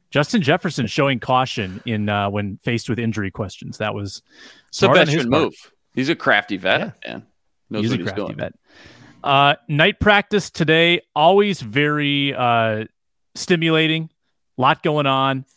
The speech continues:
Speaker 1: They usually reserve some of the most fun drills, a lot of
Speaker 3: Mm-hmm.
Speaker 1: one-on-ones. They usually do some deep ball session one-on-ones too, where it's like, "Okay, you know, go ball. Let, let's do it."
Speaker 3: Mm-hmm.
Speaker 1: So we'll get to see the Jaren Hall arm.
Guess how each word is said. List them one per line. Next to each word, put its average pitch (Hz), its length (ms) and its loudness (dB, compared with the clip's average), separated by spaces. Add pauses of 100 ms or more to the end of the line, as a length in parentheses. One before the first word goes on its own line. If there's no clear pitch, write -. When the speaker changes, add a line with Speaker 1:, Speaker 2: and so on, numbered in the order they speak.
(300)
Speaker 1:
They 147 120 0
usually 160 680 0
reserve 151 540 0
some 143 160 -2
of 127 40 -2
the 127 60 -2
most 127 260 -2
fun 107 300 -4
drills, 156 500 0
a 127 60 -6
lot 127 320 0
of 147 40 -2
Speaker 3:
Mm-hmm. 139 80 -4
Speaker 1:
one-on-ones. 107 760 -4 (580)
They 123 120 -4
usually 185 420 0
do 170 160 0
some 101 260 -6
deep 143 300 -4
ball 170 260 6
session 180 560 -2
one-on-ones 170 680 0
too, 175 380 0
where 127 160 0
it's 120 160 -2
like, 117 180 0
"Okay, 123 380 -4 (320)
you 131 60 -4
know, 98 80 -12
go 127 260 0
ball. 95 320 -6 (160)
Let, 120 140 -2 (120)
let's 117 200 -8
do 120 200 0
it." 127 60 2
Speaker 3:
Mm-hmm. 120 220 2 (300)
Speaker 1:
So - 140 -2
we'll 131 100 0
get 123 100 -4
to 131 80 -10
see 151 180 -2
the 123 100 -2
Jaren 131 300 0
Hall 107 340 -2
arm. 147 440 0